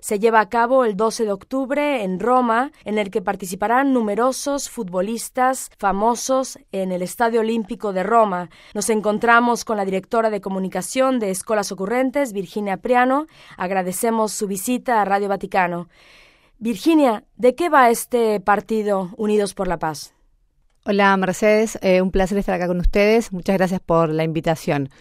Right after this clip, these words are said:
Speaker 2: Como bien vos dijiste, eh, el partido Unidos por la Paz, Uniti per la Pace, es el segundo partido promovido por el Papa Francisco. El primero se realizó el primero de septiembre del dos mil catorce, también en el Estadio Olímpico de Roma.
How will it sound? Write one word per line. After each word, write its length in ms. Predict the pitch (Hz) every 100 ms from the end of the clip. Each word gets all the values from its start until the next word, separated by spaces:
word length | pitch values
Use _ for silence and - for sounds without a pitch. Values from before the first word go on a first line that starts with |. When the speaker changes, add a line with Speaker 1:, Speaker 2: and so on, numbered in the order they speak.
| _ _
Speaker 2:
Como 480 | 175 180 180 175 175
bien 260 | 190 208
vos 120 | 208
dijiste, 680 | 202 185 214 - 240 247 277 -
eh, 340 | 175 160 160
el 120 | 160
partido 560 | _ 185 180 196 202 196
Unidos 360 | 180 185 185 -
por 100 | 170
la 120 | 170
Paz, 260 | 196 220 -
Uniti 320 | 185 190 -
per 140 | - 180
la 120 | 170
Pace, 440 | 190 190 226 226 - - - -
es 80 |
el 100 | 202
segundo 420 | 196 196 233 220 175
partido 580 | 175 - 196 190 202 - - -
promovido 440 | - 175 180 185
por 100 | 180
el 80 | 170
Papa 260 | 165 170 170
Francisco. 760 | - 165 156 196 - - 226 - - _
El 120 | 180
primero 640 | 156 180 196 214 214 208 202
se 120 | -
realizó 720 | 180 175 170 208 208 208 214 -
el 280 | 180 170
primero 440 | 151 165 196 226 233
de 80 | 208
septiembre 480 | 196 - 233 214
del 100 | 190
dos 120 | 165 156
mil 140 | 175
catorce, 520 | - 180 208 214 226
también 260 | 190 170 180
en 60 |
el 60 | 170
Estadio 500 | - 170 175 175 175
Olímpico 560 | - 165 160 - 160 170
de 160 | 160
Roma. 440 | 160 156 151 143